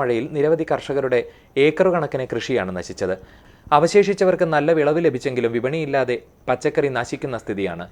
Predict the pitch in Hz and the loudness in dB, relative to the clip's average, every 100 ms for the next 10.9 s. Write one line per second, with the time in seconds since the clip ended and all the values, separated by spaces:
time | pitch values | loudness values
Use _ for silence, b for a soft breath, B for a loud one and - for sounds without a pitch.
0 | B B B B - 151 165 185 196 - | B B B B 4 6 8 6 6 -2
1 | - 139 135 156 156 156 - 127 131 143 | 6 8 10 8 6 -2 0 2 2 2
2 | - 143 135 117 117 135 135 127 - - | 2 0 0 -2 0 -2 -2 -6 -8 0
3 | 123 120 127 131 127 - - 117 135 139 | 2 4 2 2 -2 0 2 4 4 2
4 | 131 123 120 113 120 117 107 92 143 - | 0 0 0 0 0 2 2 0 -4 -4
5 | 113 117 101 98 113 104 98 - 104 107 | -4 -2 -4 -2 -4 -2 -2 -4 -4 -2
6 | 98 95 95 87 85 b b b - 180 | 0 -4 -8 -8 -8 b b b -4 2
7 | 196 208 202 170 180 196 202 190 175 165 | 4 4 2 2 2 2 0 0 0 2
8 | 156 139 143 139 139 - 143 156 151 143 | 2 2 0 0 -2 -2 2 2 4 0
9 | 143 180 165 147 143 135 123 131 110 110 | 2 0 2 0 0 0 -2 -2 0 -2
10 | - 123 127 147 156 127 123 113 117 | -2 0 2 0 -2 -2 -2 -2 -4